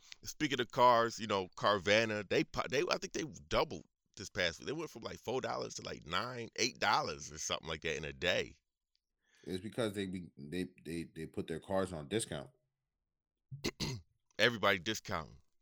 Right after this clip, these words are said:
Speaker 1: You know, Tesla
Speaker 2: Yeah.
Speaker 1: discounting. Um, the discount is, like, crazy on Teslas right now. If you buy it between now and March,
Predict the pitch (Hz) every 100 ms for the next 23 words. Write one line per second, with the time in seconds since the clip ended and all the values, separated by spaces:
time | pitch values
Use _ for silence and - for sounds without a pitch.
0 | _ _ _ 92 87 - 120 120 117 110
1 | 69 104 - - _ _ _ _ - 120
2 | - 123 113 107 107 110 _ _ _ _
3 | - 85 82 80 78 78 _ _ _ -
4 | _ - 95 98 156 - 131 90 78 73
5 | 80 67 - - 113 107 78 - _ _
6 | 76 78 101 95 - 62 65 65 - -
7 | 50 50 _ _ _ - 90 113 110 107
8 | 117 92 101 - 101 90 82 85 87 101
9 | 101 85 73 80 - - -